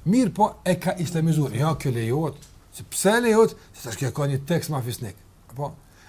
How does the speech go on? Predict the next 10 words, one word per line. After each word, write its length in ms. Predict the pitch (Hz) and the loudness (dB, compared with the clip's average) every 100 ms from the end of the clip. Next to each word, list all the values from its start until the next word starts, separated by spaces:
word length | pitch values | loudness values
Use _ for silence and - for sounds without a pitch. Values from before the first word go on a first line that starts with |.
| - - | -12 0
një 180 | 175 170 131 | 4 4 6
bashkëjetesë, 920 | 180 - 180 170 233 233 - - - - | 4 4 2 2 0 0 -2 -8 -20 -8
do 120 | 156 | -6
të 60 | 160 | -2
thotë, 240 | 202 139 | -2 0
me 140 | 151 180 | 0 0
të 100 | - | 0
kaluarën 640 | 180 190 240 214 202 247 240 - - - - - _ - - | 0 2 2 4 4 2 -2 -16 -20 -20 -20 -20 _ -20 -6
të 100 | 160 127 117 | -2 0 2
dëmshme, 440 | 208 147 131 - | 2 0 -4 -10